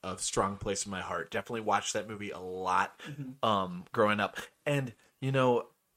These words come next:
Speaker 1: I don't think I super appreciated it in my youth. You know how, like, when you watch a movie a bunch of times as a kid, there's certain things that stick with you, but then once you watch it again as an adult, you're like, "Oh,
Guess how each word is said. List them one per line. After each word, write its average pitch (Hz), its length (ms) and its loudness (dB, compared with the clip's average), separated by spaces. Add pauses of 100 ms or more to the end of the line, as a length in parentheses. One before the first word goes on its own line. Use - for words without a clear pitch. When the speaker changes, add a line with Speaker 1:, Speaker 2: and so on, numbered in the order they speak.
(600)
Speaker 1:
I 135 80 -2
don't 147 300 -4
think 214 180 -8
I 190 420 -4 (140)
super - 640 2
appreciated 165 800 -2
it 190 220 -6 (120)
in 156 160 -8
my 127 100 2
youth. 131 460 -4 (320)
You 214 60 -4
know 269 80 -2
how, 262 100 -2
like, 196 140 2
when 151 100 -2
you 131 60 0
watch 123 240 2
a - 20 -6
movie 117 220 -4
a 104 40 0
bunch 107 220 0
of 104 60 -4
times 110 200 -2
as 101 120 -2
a 95 40 -4
kid, 113 340 2 (260)
there's 110 180 -6
certain 175 520 0
things 123 420 -6
that - 180 -6
stick - 320 -2
with 104 180 -4
you, 95 280 -4 (240)
but 131 100 -6
then 139 140 2
once 156 180 -2
you 131 60 -4
watch 120 260 2
it 113 40 -8
again 107 180 -2
as 104 100 -4
an 101 80 -6
adult, 107 340 0
you're 107 140 -6
like, 95 220 -8 (360)
"Oh, 123 680 -2